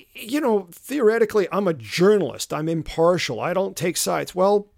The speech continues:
this is one occasion when I take a side. You know, I've got their back. They've done so much for this community. You know, what they've invested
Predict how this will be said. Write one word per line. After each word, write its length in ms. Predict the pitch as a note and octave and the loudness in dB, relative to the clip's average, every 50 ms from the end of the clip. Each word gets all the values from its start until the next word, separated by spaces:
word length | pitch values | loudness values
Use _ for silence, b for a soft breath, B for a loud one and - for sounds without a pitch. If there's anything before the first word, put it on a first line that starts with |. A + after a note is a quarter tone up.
| _ | _
this 280 | - D3+ D3 G#3 G#3 - | -8 -4 -2 -2 -2 -2
is 120 | C#4 F3+ D#3+ | -4 -4 -2
one 260 | F3 F#3+ F#3+ F#3 F#3 | 0 0 0 0 -2
occasion 520 | F3+ E3+ - F3 F3+ F3+ F3+ - C3+ C3+ | -4 -6 -4 -2 -2 -2 -2 -2 -6 -8
when 120 | C3 C3 C#3 | -8 -6 -6
I 100 | C#3 D#3 | -6 -6
take 240 | - - D#3+ D3 - | -6 -6 -6 -6 -6
a 60 | C3 | -8
side. 440 | - - C#3+ C#3 C3 A2 G2 F2 - b b b b b b b b b - | -8 -6 -4 -4 -4 -6 -6 -10 -14 b b b b b b b b b -12
You 100 | - B2+ | -10 -8
know, 160 | B2 A#2+ B2 C#3 | -8 -8 -8 -4
I've 200 | D3+ F#3+ F#3 D3 | -2 -2 -2 0
got 220 | A3 F#3+ E3+ - | 0 0 0 -2
their 120 | C#3+ C3 | -6 -8
back. 460 | A2+ G#2+ C3+ B2+ A2+ G2+ G2+ - _ _ _ | -6 -6 -6 -6 -6 -8 -10 -14 _ _ _
They've 220 | - E3 F#3+ G3 D#3 | 0 2 2 2 2
done 260 | G#3+ G3 F3+ E3+ D3+ | 2 0 2 0 -2
so 360 | - - - - - G3 G3 | -4 -4 -4 -2 0 0 2
much 240 | G3 F#3+ F#3+ F3+ - | 2 0 0 -2 -2
for 140 | - - F3 | -6 -6 -6
this 160 | D3 D3+ - | -6 -6 -8
community. 680 | - - C#3+ D3 D3 D3+ D3 D3 B2+ B2+ B2 A#2+ A2+ - b b b b b b b b b b b | -10 -10 -10 -8 -8 -6 -6 -6 -6 -6 -6 -8 -8 -12 b b b b b b b b b b b
You 140 | - D#3 C3 | -14 -12 -10
know, 180 | B2 B2 A#2+ G#2+ G#2 | -10 -10 -10 -6 0
what 240 | C#3 F#3 G#3 G3+ | 2 2 2 4
they've 240 | - A3+ G#3+ G#3 D3 | 2 2 2 2 0
invested 840 | E3 C#3+ B2+ - - C#3 C3 C#3+ - - - C#3+ C3 A#2+ A2+ G#2 G#2 | -2 -4 -4 -4 -4 -4 -2 -2 -4 -4 -4 -4 -4 -4 -4 -8 -12